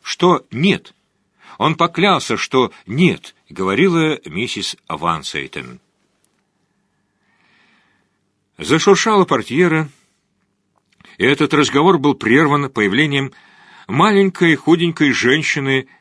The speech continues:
с большими темными кругами под глазами. Миссис Ван Сейтен, ахнув, поднялась на ноги.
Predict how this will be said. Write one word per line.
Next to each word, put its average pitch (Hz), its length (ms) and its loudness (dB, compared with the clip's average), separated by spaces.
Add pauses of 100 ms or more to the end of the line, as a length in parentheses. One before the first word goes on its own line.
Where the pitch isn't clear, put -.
(220)
с 90 160 -10
большими 170 600 2
темными 139 760 0
кругами 101 500 -4
под 92 200 -8
глазами. 78 480 -6 (1700)
Миссис 139 500 -2 (200)
Ван 127 380 0
Сейтен, 123 560 -2 (560)
ахнув, 127 580 -4 (200)
поднялась 101 520 -2
на 78 160 -8
ноги. - 260 -20